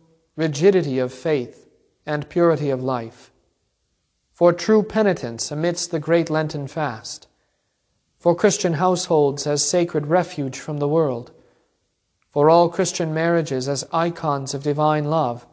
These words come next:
and for Christian youth, both young and old,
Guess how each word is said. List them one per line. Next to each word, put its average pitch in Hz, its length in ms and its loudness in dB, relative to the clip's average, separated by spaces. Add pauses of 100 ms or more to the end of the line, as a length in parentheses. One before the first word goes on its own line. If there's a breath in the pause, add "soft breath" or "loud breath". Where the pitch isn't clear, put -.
(760)
and 151 120 -8
for 175 120 2
Christian 180 420 0
youth, 170 500 0 (200)
both 160 280 0
young 185 320 2
and 165 200 -4
old, 131 360 -2